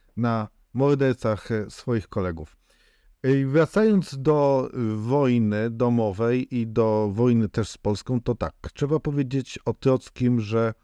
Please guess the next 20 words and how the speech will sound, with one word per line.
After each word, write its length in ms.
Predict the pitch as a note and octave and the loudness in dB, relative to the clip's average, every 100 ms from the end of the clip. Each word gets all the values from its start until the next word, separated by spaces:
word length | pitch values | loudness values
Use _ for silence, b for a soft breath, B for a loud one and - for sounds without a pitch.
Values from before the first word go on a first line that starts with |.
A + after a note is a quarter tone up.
| _ | _
stworzył 640 | - - D#3 D3+ C#3 C3+ - | -20 -8 0 2 2 -4 -2
on 220 | A#2 A#2+ | 0 0
Armię 360 | - A#2 A#2 G#2 | 0 2 2 0
Czerwoną, 500 | - A2+ A#2 A2+ G#2+ | -2 -2 2 2 2
o 60 | G2+ | -2
czym 260 | - G2+ | -2 -4
wcześniej 400 | F#2 - A#2 A2 | -2 -6 -4 -4
wspomniałem, 600 | G2+ - G2 G2 A2+ B2+ - | -6 -4 -4 -2 -2 -4 -2
ale 220 | G#2 G#2 | -2 -2
to, 180 | - B2 | 0 0
jak 240 | A2+ F#2 | 0 0
dowodził, 520 | G#2+ G#2 G#2+ G#2 B2+ b b b - | -2 0 -2 0 -2 b b b 0
jest 200 | B2 - | 0 0
czymś, 420 | A#2+ A2+ - - G2+ | 0 0 -2 -6 -2
no, 220 | G#2 A2 | 0 2
niesamowitym. 760 | A2 A#2+ C3+ A2+ G2+ F#2+ - | 2 0 0 0 2 -2 -2
Ma 220 | F2+ A2 A2 | 0 0 -2
swój 300 | - A2 F#2+ | -2 -4 -2
pociąg 440 | - B2+ A2+ - | -2 -2 -2 -4
pancerny 600 | A#2 G#2 - A2+ A2+ B2+ | -4 -2 0 0 0 -2